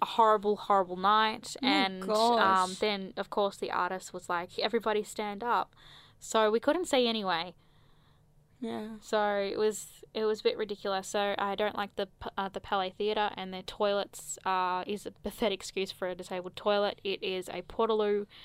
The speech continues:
Speaker 1: around the side of the building, so you have to actually ask for a key to get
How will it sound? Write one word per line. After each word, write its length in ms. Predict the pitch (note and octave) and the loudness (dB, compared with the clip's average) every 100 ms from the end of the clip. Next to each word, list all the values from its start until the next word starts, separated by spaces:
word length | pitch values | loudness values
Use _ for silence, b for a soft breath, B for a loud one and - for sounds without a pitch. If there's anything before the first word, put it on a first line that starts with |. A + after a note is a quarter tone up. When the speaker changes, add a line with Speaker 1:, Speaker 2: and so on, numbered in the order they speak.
| B B B - | B B B 0
Speaker 1:
around 280 | G3 F#3 F3+ | 2 0 -2
the 60 | |
side 300 | - F3+ F3 | -2 -2 -2
of 100 | F3+ | -6
the 80 | - | -8
building, 540 | F3+ G3 G3+ G3+ G3+ | -2 0 0 -2 -4
so 100 | G3 | -4
you 100 | F#3+ | -4
have 220 | F#3+ G#3 - | -2 -4 -2
to 60 | G3+ | -4
actually 300 | - G3 - | -4 -6 -2
ask 280 | F#3+ F#3 | -2 -2
for 120 | - F#3 | -6 -12
a 40 | |
key 440 | - - G3+ A#3 C#4+ _ b b b b b _ | -12 -10 -6 -6 -10 _ b b b b b _
to 100 | - | -8
get 220 | G#3 G#3 | 0 0